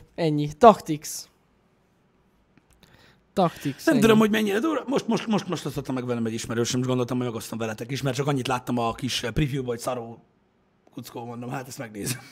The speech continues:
Speaker 2: <laughs> hogy ez mi akar lenni. Úgyhogy
Speaker 1: Ezek
Speaker 2: ugye
Speaker 1: érdekes
Speaker 2: ez van.
Speaker 1: dolgok.
Speaker 2: A végtermék hogyan lesz elhelyezve? Részleteket nem tudok veled megosztani ingyen.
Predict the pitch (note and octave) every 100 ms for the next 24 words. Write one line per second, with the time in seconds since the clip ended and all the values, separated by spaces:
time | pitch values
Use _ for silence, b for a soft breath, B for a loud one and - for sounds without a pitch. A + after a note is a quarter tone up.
0 | - - - A3+ G#3 A3+ - E3+ B3+ C4
1 | F3 - B B B B E3+ E3 D#3+ C3+
2 | A#2+ - D3 D3+ A#3 G3 C#3 C#3 C#3 C3+
3 | B2 C3 B B B B B B B B
4 | B B D#3 G3+ - A#3+ G#3 D#3+ F3 F3
5 | C#3+ C#3 C#3 C#3 B2+ D3 F#3 D3 D3 C3+
6 | D3 C3 A#2 B2+ A#2 A#2+ A2+ - B2 A#2
7 | A#2 A2+ A2